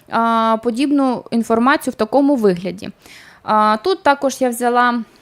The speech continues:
а, приклад, а, який от, м, буквально в цьому році був опублікований на різних порталах, е, що стосується, е, вшанування пам'яті загиблих під час Другої світової війни.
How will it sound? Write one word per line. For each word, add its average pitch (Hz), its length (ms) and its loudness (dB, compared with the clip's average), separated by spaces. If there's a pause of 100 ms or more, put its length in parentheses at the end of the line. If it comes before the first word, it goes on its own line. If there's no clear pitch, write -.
(120)
а, 214 200 -4
приклад, 240 600 -2 (220)
а, 220 200 -6
який 226 420 -4 (920)
от, 208 160 -4 (140)
м, 175 260 -4
буквально 220 360 -2
в - 20 -6
цьому 220 320 -4
році 208 280 -4
був 196 220 -8
опублікований 240 720 0
на 214 120 0
різних 214 340 0
порталах, 233 680 0 (500)
е, 214 160 -2
що 233 160 -4
стосується, 226 760 -4
е, 196 920 -2
вшанування 226 580 0
пам'яті 214 440 -2
загиблих 202 540 -4
під - 200 -16
час 202 180 -6
Другої 202 380 -2
світової 202 520 -2
війни. 269 440 0